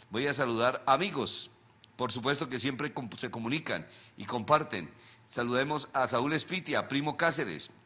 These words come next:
a Silvi Moda, a doña Socorro Prada, que dice: "José, desde Villarrosa, ¿cómo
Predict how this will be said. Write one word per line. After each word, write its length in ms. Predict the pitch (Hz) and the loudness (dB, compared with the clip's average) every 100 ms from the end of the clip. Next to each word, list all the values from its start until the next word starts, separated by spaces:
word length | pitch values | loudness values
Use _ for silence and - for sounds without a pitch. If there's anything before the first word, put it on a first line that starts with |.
| _ _ _ _ _ - - - - | _ _ _ _ _ -20 -20 -20 -8
a 120 | - 107 | -2 0
Silvi 380 | 147 151 160 | 0 -2 0
Moda, 360 | 160 175 156 113 | 4 6 8 8
a 40 | |
doña 260 | 117 117 117 | 6 4 0
Socorro 440 | 120 - 143 156 | 0 -2 0 0
Prada, 720 | - 170 165 110 85 - - - - - - | 6 10 10 10 6 0 -12 -20 -20 -20 -2
que 540 | 117 113 117 120 117 117 | 2 2 2 2 0 0
dice: 240 | 139 151 | -2 0
"José, 280 | 160 160 170 | 2 2 2
desde 220 | 151 135 | 0 0
Villarrosa, 540 | 135 131 127 160 165 160 | 2 2 2 2 0 0
¿cómo 720 | 160 170 175 175 170 156 | -2 2 2 2 2 0